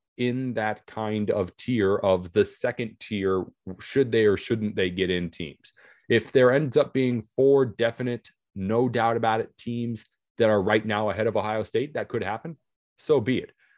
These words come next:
But the question is gonna end up being, does Ohio State beat an undefeated Cincinnati? Does Ohio State beat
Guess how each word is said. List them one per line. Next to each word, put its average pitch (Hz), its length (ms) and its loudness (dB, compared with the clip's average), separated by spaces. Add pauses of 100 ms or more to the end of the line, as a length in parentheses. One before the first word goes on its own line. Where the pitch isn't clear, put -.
(220)
But 113 100 -2
the - 60 -10
question 151 320 0
is 123 60 -6
gonna 131 160 0
end 127 140 -2
up 113 140 0
being, 104 260 -4 (600)
does 120 200 4
Ohio 123 320 2
State 113 320 -2
beat 107 340 -4
an 107 100 -2
undefeated 98 560 -2
Cincinnati? 85 580 -6 (360)
Does 113 160 4
Ohio 120 360 2
State 120 400 -2
beat 123 240 -4